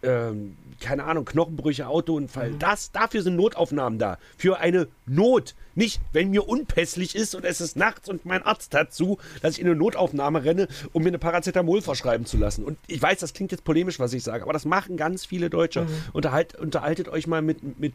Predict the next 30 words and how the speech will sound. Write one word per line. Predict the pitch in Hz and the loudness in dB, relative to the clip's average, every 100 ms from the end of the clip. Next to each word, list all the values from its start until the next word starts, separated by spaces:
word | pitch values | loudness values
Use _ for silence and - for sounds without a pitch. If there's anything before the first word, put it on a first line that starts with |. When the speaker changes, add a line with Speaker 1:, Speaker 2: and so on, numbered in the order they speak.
| - | -8
Speaker 1:
mit | 139 135 | -8 -2
Notaufnahmepersonal, | 135 170 151 131 131 127 127 120 110 123 120 110 107 | 0 0 0 0 2 2 2 0 -2 -2 0 -2 0
gerade | 117 143 | 0 0
mit | 135 | 0
Krankenschwesterinnen | 139 147 127 110 - 117 110 107 104 | -4 -4 -8 -8 -6 -4 -2 -4 -4
und | 110 | -6
Krankenschwestern. | - 123 113 - 101 - 95 - - - - - - | -4 -6 -6 -8 -8 -8 -10 -10 -14 -16 -18 -16 2
Ähm, | 127 120 113 104 87 - - - - - - - - | 4 4 2 -4 -6 -16 -20 -20 -20 -20 -20 -20 -4
das | 113 107 | 0 0
sind | 127 | 2
ja | 135 | 2
gleichzeitig | 123 127 143 127 | 2 0 -2 -4
auch | |
die | 123 113 | -6 -6
Anästhesieschwestern, | 123 120 110 160 - 101 - 139 151 - - - - | -4 -2 -2 -2 -4 -4 -2 -4 -6 -14 -20 -18 -6
also | 104 | 0
meistens | 95 120 - 104 | 2 2 0 -8
jedenfalls. | 90 90 104 107 123 - - - _ - | -8 -8 -6 -6 -6 -12 -20 -20 _ 2
Ähm, | 127 120 117 107 101 87 - - | 4 4 0 -4 -6 -8 -16 -8
was | 135 | -8
in | - 165 | 0 2
der | 151 | 4
Notaufnahme | 139 214 160 147 143 143 | 2 2 0 0 0 2
los | 135 143 - | 2 2 0
ist, | 127 - | -8 -8
du | 120 | -4
machst | 117 131 156 - 147 | 0 2 0 -4 -2
dir | 151 | -2
keinen | - 120 127 | -2 -6 -6
Begriff. | 139 113 135 - | -6 -2 -4 -4